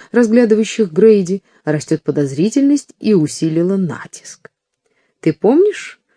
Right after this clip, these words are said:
что рассказывала мне о Россе Коулмане? Мистер Шелдон хотел бы услышать эту историю».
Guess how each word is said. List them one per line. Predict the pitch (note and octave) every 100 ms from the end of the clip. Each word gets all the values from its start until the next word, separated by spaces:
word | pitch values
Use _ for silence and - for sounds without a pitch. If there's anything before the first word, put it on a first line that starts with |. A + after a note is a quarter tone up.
| _
что | - -
рассказывала | E3+ E3+ F3 D#3+ D#3 D#3+
мне | D#3+ E3
о | - D#3
Россе | D3 C#3 - D3
Коулмане? | - F#3 D3 B2+ B2+ - - - _ _ _ _ _ _ _
Мистер | D#3+ D#3 - C#3
Шелдон | - - E3+ D4 G3 B2+ - _ _ _ _
хотел | - C#3+ - B3
бы | A#3+ G3
услышать | - G#3 A3 G#3+ -
эту | E3+ - -
историю». | - - C3+ C3 B2+ B2+ D3+